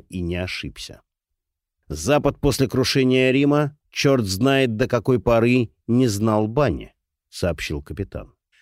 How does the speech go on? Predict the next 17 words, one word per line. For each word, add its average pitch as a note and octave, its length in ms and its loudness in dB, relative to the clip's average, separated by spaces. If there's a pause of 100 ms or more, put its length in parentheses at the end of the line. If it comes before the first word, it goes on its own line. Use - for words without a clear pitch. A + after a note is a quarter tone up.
(180)
Не F2+ 200 -6
умея C#3 480 6
решить C3+ 480 2
проблему A#2+ 640 2
радикально, G2+ 840 -2 (380)
он C#3 260 4
понатарел C3+ 720 2
в A2 120 2
разных B2 440 2
гигиенических A#2+ 1000 -2
уловках. - 640 -4 (460)
Капоушки, C#3+ 880 -2 (240)
носоковырки, A2 1120 -4 (220)
спиночески C#3+ 1160 -2 (180)
и D#3 100 2
прочая F#2+ 580 0
чепуха. - 600 -8